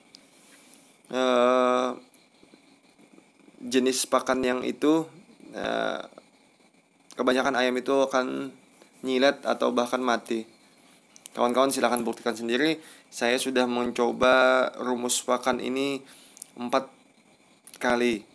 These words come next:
Jadi sudah empat kali berganti rumus pakan sampai yang terbaru, yang terakhir, yang tadi saya share. Eh,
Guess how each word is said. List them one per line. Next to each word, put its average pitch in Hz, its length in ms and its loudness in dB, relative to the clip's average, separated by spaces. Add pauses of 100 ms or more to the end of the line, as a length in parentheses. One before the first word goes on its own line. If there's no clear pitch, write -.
(160)
Jadi 120 260 -4
sudah 127 320 2
empat 117 240 -4
kali 120 480 2
berganti 117 400 0
rumus 120 240 0
pakan 131 240 0
sampai 123 300 -2
yang 120 40 -8
terbaru, 123 380 2
yang 120 80 -2
terakhir, 120 340 0 (960)
yang 120 240 2 (160)
tadi 117 240 0
saya 117 160 0
share. 139 260 0 (1160)
Eh, 123 380 4